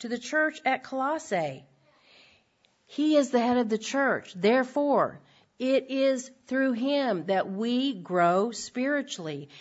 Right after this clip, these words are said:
It is through him that we receive guidance, right? He is the head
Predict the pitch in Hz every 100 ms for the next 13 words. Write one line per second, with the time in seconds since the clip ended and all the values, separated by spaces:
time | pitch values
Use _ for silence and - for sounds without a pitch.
0 | - - 262 262 269 254 - 254 262 254
1 | - 269 302 269 170 139 - - _ 226
2 | 220 208 208 269 277 240 247 - 233 240
3 | 240 262 262 269 254 - - 214 247 320
4 | 311 196 139 139 165 220 330 339 - _
5 | _ _ - 247 262 254 262 - 285 302
6 | 202 135